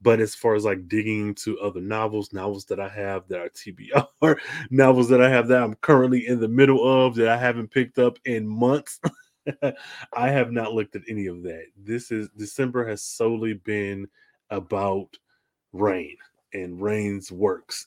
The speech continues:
and what to do with said work. So I'm, I'm focusing on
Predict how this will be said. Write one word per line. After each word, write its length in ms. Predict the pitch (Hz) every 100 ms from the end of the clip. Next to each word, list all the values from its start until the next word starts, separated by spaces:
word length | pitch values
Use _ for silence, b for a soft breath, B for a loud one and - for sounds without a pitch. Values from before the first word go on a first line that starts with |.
| -
and 240 | 104 95
what 200 | 95 117 -
to 120 | 110
do 220 | 90 104
with 200 | 95 92
said 280 | - 104 90
work. 320 | 92 90 92
So 260 | - 101 95
I'm, 220 | 95 90 b b b
I'm 160 | 104 95
focusing 580 | - 147 151 - 135 -
on 680 | 107 113 113 110 107 101